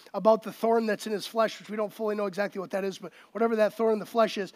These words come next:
and he asks to be taken away and stuff, and Jesus says, "No, no, my grace is sufficient for you,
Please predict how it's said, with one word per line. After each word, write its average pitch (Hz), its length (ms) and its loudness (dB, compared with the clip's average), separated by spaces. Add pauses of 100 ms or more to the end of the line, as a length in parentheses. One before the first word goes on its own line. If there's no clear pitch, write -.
(260)
and 190 160 -10
he 202 340 -8
asks 220 340 -2
to 214 160 -16
be 208 240 -8
taken 208 340 -4
away 208 200 -2
and 202 100 -8
stuff, 208 200 -4 (220)
and 185 100 -8
Jesus 214 320 -4
says, 196 180 -6
"No, 233 120 0
no, 190 120 -2 (920)
my 214 240 2
grace 214 540 0
is 208 120 -6
sufficient - 760 -6
for 160 200 -16
you, 139 240 -14